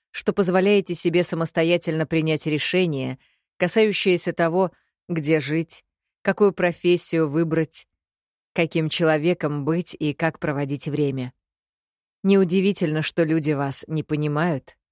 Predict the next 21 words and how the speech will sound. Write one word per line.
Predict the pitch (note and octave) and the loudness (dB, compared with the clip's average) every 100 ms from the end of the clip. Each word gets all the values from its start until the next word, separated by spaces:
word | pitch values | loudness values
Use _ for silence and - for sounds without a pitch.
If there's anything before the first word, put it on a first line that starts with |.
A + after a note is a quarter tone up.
| _ F#3 | _ 0
даже | F#3 D#3+ D#3+ | 2 2 -2
те, | - F#3+ | 0 -2
кто | - D3+ | -2 -6
постоянно | - - D3 D#3 F3+ D3+ | -6 -6 -2 0 0 -2
находится | C#3 - C3+ C3 - C3+ | -6 -8 -8 -8 -6 -6
рядом. | B2+ A#2+ A#2+ B2 _ _ _ _ _ _ _ _ _ _ _ _ _ _ - | -6 -8 -10 -14 _ _ _ _ _ _ _ _ _ _ _ _ _ _ 0
Я | F#3+ G#3 | 2 2
подозреваю, | F#3+ F3 F#3 F3+ G3+ F#3 | 0 2 2 2 2 2
что | - E3 | 0 -2
вы | E3 | -2
слушаете | - E3+ - E3+ D#3+ E3+ | 0 -2 0 -2 0 -2
эту | D#3+ F3 E3 - | -2 -2 -2 0
аудиокнигу, | D#3+ D#3 D#3 D3+ D#3+ F3+ D#3 | -2 0 -2 -4 -2 -2 -2
поскольку | D3+ D#3 - F3 E3+ | -2 -4 -2 -2 -2
стали | D#3+ - F3 | -4 0 2
улавливать | E3+ D#3+ E3 D#3+ D#3+ D#3+ - | 2 2 0 0 0 0 -2
связь | E3 D#3 E3 E3 D#3 | -4 0 0 -2 -4
между | D3+ C3+ D#3 - | -4 -2 -4 -4
отношениями | D3+ D#3 C#3+ - E3 D3+ D3 D3 | -6 -4 -4 0 0 0 -4 -4
с | - | -4
матерью | D#3+ E3+ D#3+ C#3+ C#3 C#3 | -2 -2 -2 -6 -4 -6